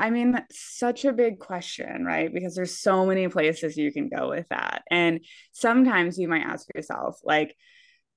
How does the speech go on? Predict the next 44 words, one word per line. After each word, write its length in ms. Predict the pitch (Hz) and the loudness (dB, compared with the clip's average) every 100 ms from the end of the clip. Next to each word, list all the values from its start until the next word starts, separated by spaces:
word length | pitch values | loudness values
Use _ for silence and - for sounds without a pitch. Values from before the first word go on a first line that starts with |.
| _ _ | _ _
"Okay, 320 | 185 170 - 165 _ - | 2 2 -2 -10 _ 0
this 180 | 196 196 | 2 4
doesn't 300 | 220 208 185 | 2 0 0
feel 240 | 180 156 | 2 4
good. 340 | 147 147 151 - _ _ _ | 2 -4 -6 -8 _ _ _
How 300 | - 190 180 | -6 2 2
could 220 | 180 196 | 2 2
it 320 | 180 160 156 - | 4 4 0 -4
feel 240 | 185 160 | -2 -2
better?" 640 | 151 151 147 147 147 - _ | -2 -4 -2 -2 -2 -4 _
And 260 | 175 170 180 | -4 -2 -2
you 120 | 185 | -4
kind 240 | 202 220 | -4 -2
of 160 | 233 185 | -4 0
go 320 | 180 170 170 | 2 4 4
through, 640 | 170 156 156 151 151 160 - _ | 0 -4 -6 -4 -6 -8 -12 _
so 200 | - 180 | 0 2
let's 220 | 190 190 | 2 2
say 160 | 208 196 | 0 2
you're 120 | 185 | 0
setting 340 | 180 160 151 | 0 -2 -2
some 380 | 156 156 - - - _ _ _ | -4 -4 -6 -6 -12 _ _ _
external 480 | 170 - - 151 143 | -10 -6 0 0 0
goal 360 | - 98 - - | -2 -4 -6 -2
or 100 | 156 | -2
it's 160 | 208 - | -2 0
business 480 | 156 147 - - | -2 -2 -6 -6
related. 480 | - - - 113 107 | -4 -2 -2 -4 -6
And 100 | 123 | -4
let's 220 | 160 143 | -4 -4
say 120 | - 156 | -4 -2
you're 140 | 151 | -2
doing 260 | 151 156 151 | -2 -2 -2
marketing 540 | - - 170 - 240 | -2 -4 -4 0 2
<laughs> 40 | 226 | 2
and, 220 | 170 - | 0 -2
and 140 | 175 175 | -4 -2
you 120 | 175 | 2
don't 200 | 170 165 | 4 4
really 240 | 160 160 | 2 2
like 220 | 151 147 147 | 2 -2 -4
marketing, 540 | 151 151 156 - - | -6 -6 -6 -6 -2
right? 300 | 151 151 147 _ _ _ _ _ - | 2 2 0 _ _ _ _ _ -6
You 480 | 220 208 202 202 | -2 2 4 2